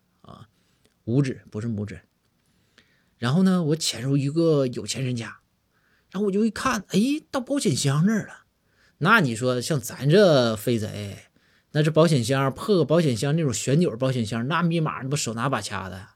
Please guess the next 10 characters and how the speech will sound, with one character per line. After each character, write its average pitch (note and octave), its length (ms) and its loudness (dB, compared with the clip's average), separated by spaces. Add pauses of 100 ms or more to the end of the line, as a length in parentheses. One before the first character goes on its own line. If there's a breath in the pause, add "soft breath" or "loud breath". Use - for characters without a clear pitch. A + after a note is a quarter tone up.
(600 soft breath)
我 G#2 80 -16
上 D3+ 340 -4
去 A2 120 -10
咵 D3 260 -18 (240)
咵 - 240 -16
我 B2+ 60 -10
就 C3 60 -4
开 C3 140 -2
始 B2 120 -2
拧 B2+ 300 -4